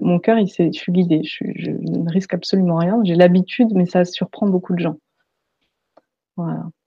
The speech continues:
J'ai une clairaudience surprenante. Elle est vive. <laughs> Voilà. Mais c'est ancestral, c'est quelque chose qui date d'il y a longtemps.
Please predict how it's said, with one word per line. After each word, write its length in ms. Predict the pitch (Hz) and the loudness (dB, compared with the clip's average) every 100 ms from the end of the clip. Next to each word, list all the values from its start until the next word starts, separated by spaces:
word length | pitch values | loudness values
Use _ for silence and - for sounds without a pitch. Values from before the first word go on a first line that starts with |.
| _ _ _ _ _ _ _ _ _ _ _ _ - | _ _ _ _ _ _ _ _ _ _ _ _ 0
J'ai 80 | |
une 100 | 180 | 0
clairaudience 520 | 175 190 185 180 202 202 | 4 6 6 4 0 -2
surprenante. 760 | 190 - - 175 147 - - - | -8 -6 -4 -4 -4 -10 -20 -6
Elle 140 | 175 | 0
est 80 | 185 | 2
vive. 400 | 180 185 170 156 - - - | 4 2 2 -8 -14 -20 -12
<laughs> 320 | 175 - - _ _ - - - - _ _ - | -10 -8 -8 _ _ -20 -20 -20 -20 _ _ -8
Voilà. 260 | 170 156 151 | -4 -2 0
Mais 100 | 185 | 0
c'est 140 | 214 | 4
ancestral, 640 | 294 302 269 - 185 196 | 4 4 2 2 2 2
c'est 160 | 220 190 | 0 -2
quelque 180 | 185 180 | -2 0
chose 180 | 196 196 | -4 -4
qui 140 | - | -2
date 200 | 180 180 | 0 2
d'il 80 | 180 | 0
y 20 | |
a 60 | 170 | -2
longtemps. 380 | 156 151 160 | -4 -8 -14